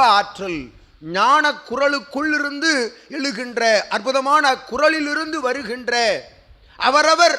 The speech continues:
அகநிலைக்குள் இருக்கும் கர்ம வினைதனை வேறறுக்கும் அற்புத ஆற்றல் கொண்ட தவ தீ பரவி நிற்கும் ஞான குரலாக ஒலிக்கின்ற ஆதி கைலாய சிவசூட்சம நூலாய்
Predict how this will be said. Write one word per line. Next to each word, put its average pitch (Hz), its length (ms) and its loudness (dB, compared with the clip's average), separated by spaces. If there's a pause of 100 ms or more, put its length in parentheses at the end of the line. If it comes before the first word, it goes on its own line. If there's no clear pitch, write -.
(260)
அகநிலைக்குள் 320 760 2
இருக்கும் 277 420 -4 (380)
கர்ம 311 320 2 (140)
வினைதனை 285 480 0 (160)
வேறறுக்கும் 285 720 2
அற்புத 285 280 -2 (120)
ஆற்றல் 277 340 0
கொண்ட 240 180 -6 (540)
தவ 302 200 4 (260)
தீ 349 140 6 (720)
பரவி 330 380 4
நிற்கும் 277 360 -8 (120)
ஞான 269 280 0 (140)
குரலாக 269 680 2
ஒலிக்கின்ற 214 460 -8 (180)
ஆதி 240 220 -6
கைலாய 185 560 -2 (300)
சிவசூட்சம 247 640 -6 (160)
நூலாய் 285 520 2